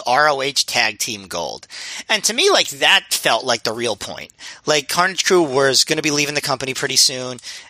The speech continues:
and it's like, you know what? Let 'em say they were the champs.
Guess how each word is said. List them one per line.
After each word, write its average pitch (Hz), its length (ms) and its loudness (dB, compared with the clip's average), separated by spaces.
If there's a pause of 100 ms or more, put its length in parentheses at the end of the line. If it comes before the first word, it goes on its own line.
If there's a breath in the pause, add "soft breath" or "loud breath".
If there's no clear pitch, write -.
and 123 80 -8
it's 120 140 -2
like, 110 220 -2
you 185 60 2
know 208 120 2
what? 190 240 4 (580)
Let 214 160 4
'em 226 80 0
say 185 220 4
they 165 100 2
were 147 120 0
the 139 80 -2
champs. - 600 2